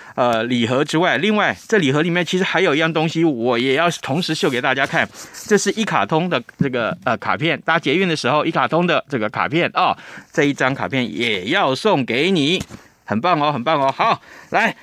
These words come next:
我们也一样都会放在这个礼盒里面要送给大家，所以真的是这样，这样来看的话，那真是不得了了，难怪礼盒的吸引力这么大。话不多说，我们赶快来抽奖。我已经事先把所有的名条，呃，分成这三类哦。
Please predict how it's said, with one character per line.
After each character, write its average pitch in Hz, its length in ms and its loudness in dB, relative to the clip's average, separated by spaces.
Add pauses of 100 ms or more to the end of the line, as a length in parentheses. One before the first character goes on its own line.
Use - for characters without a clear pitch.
(140)
我 135 100 0
们 165 120 0
也 147 140 4
一 156 140 0
样 208 160 2
都 175 100 0
会 190 100 2
放 170 200 0
在 151 120 2
这 139 100 -4
个 139 60 0
礼 101 220 -2
盒 117 180 -2
里 143 140 0
面 127 180 -2
要 127 140 0
送 147 240 0
给 104 120 -4
大 120 200 0
家， 120 260 -2 (320)
所 123 220 0
以 113 200 0 (160)
真 143 140 2
的 127 140 0
是 117 260 -2 (160)
这 175 80 0
样， 123 200 2
这 196 100 0
样 139 100 2
来 110 140 0
看 131 180 -2
的 117 60 -4
话， 120 200 -2
那 135 200 0
真 135 180 0
是 123 80 0
不 135 100 -2
得 113 200 0
了 104 180 2
了， 90 100 -4 (240)
难 165 160 4
怪 240 140 4
礼 151 160 4
盒 139 100 4
的 165 100 2
吸 190 200 0
引 151 100 2
力 156 120 6
这 147 140 2
么 131 100 2
大。 139 220 0 (420)
话 302 200 4
不 226 80 2
多 247 160 4
说， 233 240 2 (160)
我 160 80 4
们 156 100 2 (140)
赶 143 180 2
快 202 200 2
来 147 120 2
抽 170 220 0
奖。 123 300 -2
我 190 120 4
已 202 80 4
经 180 140 -2
事 220 180 -2
先 196 220 0
把 127 140 2
所 - 180 0
有 247 100 4
的 185 80 2
名 165 240 2
条， 117 280 2 (340)
呃， 156 160 4
分 214 180 2
成 170 160 2
这 180 160 0
三 196 380 2
类 180 160 2
哦。 98 160 2